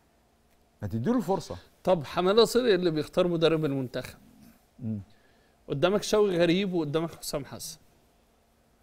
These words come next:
Speaker 2: تختار مين؟
Speaker 1: آه، كابتن شوقي خد، خد التجربة،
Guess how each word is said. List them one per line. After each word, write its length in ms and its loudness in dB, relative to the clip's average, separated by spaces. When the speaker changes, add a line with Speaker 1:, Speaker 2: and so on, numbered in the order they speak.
Speaker 2:
تختار 320 -4
مين؟ 280 -6
Speaker 1:
آه، 880 -8
كابتن 180 2
شوقي 200 0
خد، 340 -4
خد 280 -6
التجربة، 600 -4